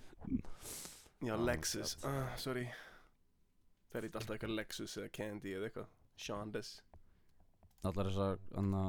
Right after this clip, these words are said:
Speaker 2: hórur sem eru
Speaker 1: Ekki,
Speaker 2: specialized
Speaker 1: ekki
Speaker 2: í að freta
Speaker 1: segja,
Speaker 2: andlitið.
Speaker 1: ekki segja hórur, Benni mín.
Speaker 2: Nei, ok,
Speaker 1: Þú segja
Speaker 2: au-
Speaker 1: mellur.
Speaker 2: Ja, mellur eða, eða þú veist, þannig að
Speaker 1: Nei, ég er að djóka.
Speaker 2: konu til láns
Speaker 1: Ég er að
Speaker 2: og
Speaker 1: djóka,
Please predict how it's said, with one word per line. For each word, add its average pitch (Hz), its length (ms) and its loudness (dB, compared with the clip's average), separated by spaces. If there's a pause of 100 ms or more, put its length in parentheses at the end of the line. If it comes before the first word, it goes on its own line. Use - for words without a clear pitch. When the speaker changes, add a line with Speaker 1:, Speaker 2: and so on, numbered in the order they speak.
(100)
Speaker 2:
hórur 104 360 4
sem 98 200 4 (300)
eru 98 180 4
Speaker 1:
Ekki, - 160 2
Speaker 2:
specialized 104 340 4
Speaker 1:
ekki 123 140 2
Speaker 2:
í - 20 4
að 101 140 2
freta 120 180 4
Speaker 1:
segja, 123 320 4
Speaker 2:
andlitið. 117 220 2
Speaker 1:
ekki - 260 -2
segja 110 540 -4
hórur, - 500 -10
Benni 82 300 -8
mín. 95 180 -10 (120)
Speaker 2:
Nei, 113 180 4
ok, 135 220 8 (100)
Speaker 1:
Þú 127 240 2
segja 123 240 10
Speaker 2:
au- 127 120 10 (120)
Speaker 1:
mellur. 101 600 10 (580)
Speaker 2:
Ja, 110 180 8
mellur 143 680 12
eða, 127 280 12 (100)
eða 120 220 12
þú 123 180 4
veist, 117 160 4
þannig 113 240 10
að 104 320 12
Speaker 1:
Nei, 131 100 12
ég 131 240 12
er 127 140 12
að - 80 6
djóka. 127 240 8
Speaker 2:
konu 151 300 12
til 139 120 12
láns 147 480 12
Speaker 1:
Ég 127 60 12
er 131 60 10
að 127 80 8
Speaker 2:
og 120 40 12
Speaker 1:
djóka, 120 280 12